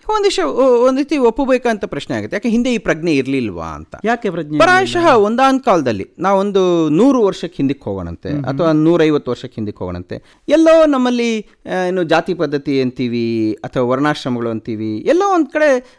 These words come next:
Speaker 1: ಆ, ನಾನೊಂದಷ್ಟು ಜನ ಉದ್ಧಾರ ಆದ್ರೆ ಸಾಕು ಅಂತ ಹೇಳಿ ಯಾರೋ ಒಂದಷ್ಟು ಜನ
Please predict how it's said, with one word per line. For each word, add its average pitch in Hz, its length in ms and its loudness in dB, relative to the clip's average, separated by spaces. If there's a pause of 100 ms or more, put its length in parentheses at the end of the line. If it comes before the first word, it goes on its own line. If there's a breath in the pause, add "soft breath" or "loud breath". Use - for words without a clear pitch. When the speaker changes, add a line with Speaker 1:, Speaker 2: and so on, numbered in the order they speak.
(120)
Speaker 1:
ಆ, 196 160 -6
ನಾನೊಂದಷ್ಟು 233 600 2
ಜನ 233 120 -4
ಉದ್ಧಾರ 185 360 0
ಆದ್ರೆ 165 260 0
ಸಾಕು 160 440 0
ಅಂತ 131 140 -2
ಹೇಳಿ 147 200 0
ಯಾರೋ 147 260 2
ಒಂದಷ್ಟು 139 420 -4
ಜನ 185 160 -4